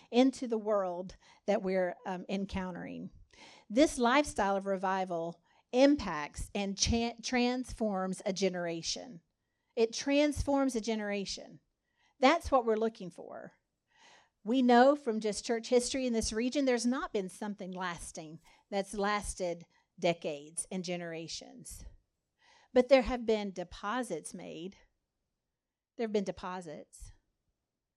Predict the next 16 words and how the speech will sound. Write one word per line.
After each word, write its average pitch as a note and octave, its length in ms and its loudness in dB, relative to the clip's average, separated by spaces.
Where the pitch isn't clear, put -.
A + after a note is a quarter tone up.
And A3 160 2
we C#4 140 4
want C4 240 0
to A3+ 80 -4
see B3 300 -6
that A3 280 -8
flourish G#3+ 520 -4
and F#3 120 -14
grow. - 360 -18
So B3 140 6
we C4+ 140 4
can't D#4+ 500 -4
accomplish A#3+ 720 -4
that F3+ 680 0
regional A#3+ 460 -2
breakthrough F#3+ 760 -2